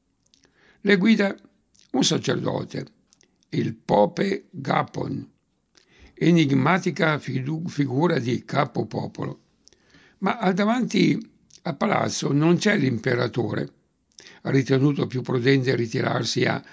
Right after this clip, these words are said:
Tsarskoe Selo. Ci sono le truppe. Preceduta dalle proprie icone, la folla avanza,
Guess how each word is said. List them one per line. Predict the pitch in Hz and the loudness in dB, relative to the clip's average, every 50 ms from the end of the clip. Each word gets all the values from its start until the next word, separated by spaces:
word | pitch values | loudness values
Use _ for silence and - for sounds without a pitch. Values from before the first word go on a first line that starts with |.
| - - - - _ _ _ | -20 -20 -20 -20 _ _ _
Tsarskoe | - - - 117 113 113 131 135 147 139 - - - - 135 139 - - - 131 | -10 -8 -6 -6 -2 0 0 0 0 -2 -4 -8 -6 -2 -2 0 0 0 -2 -2
Selo. | 127 - - 147 160 156 - - - - _ _ _ _ _ _ _ _ _ _ _ _ _ _ _ _ - - - - | -2 -2 0 0 0 0 0 -4 -6 -10 _ _ _ _ _ _ _ _ _ _ _ _ _ _ _ _ -20 -20 -14 -4
Ci | - 220 196 | 0 2 2
sono | - 233 233 226 226 240 | 4 4 4 4 4 4
le | 233 202 | 4 2
truppe. | 151 165 233 226 - - 139 - _ _ _ _ _ _ _ _ _ _ _ _ _ _ _ _ _ _ _ _ _ _ _ _ _ _ - - _ | 2 2 0 -2 -4 -8 -16 -18 _ _ _ _ _ _ _ _ _ _ _ _ _ _ _ _ _ _ _ _ _ _ _ _ _ _ -20 -18 _
Preceduta | - 139 143 135 - 160 160 151 175 180 175 175 165 | -2 0 0 2 4 2 4 4 6 4 4 4 2
dalle | 151 143 139 143 139 | 2 4 4 4 4
proprie | - - 147 151 139 - 135 131 127 | 2 2 0 -2 0 0 0 0 0
icone, | 120 - - - 135 - - - 175 196 220 226 262 254 208 180 | 0 -2 -4 -8 -10 -6 0 2 2 4 4 2 0 0 -4 -6
la | 143 127 | -6 -8
folla | 107 - - 120 131 135 - - - - - | -8 -4 -2 -2 0 0 -2 -4 -6 -8 -8
avanza, | - 127 156 175 185 190 165 - - - 90 | -4 -2 0 2 2 2 0 -2 -4 -8 -10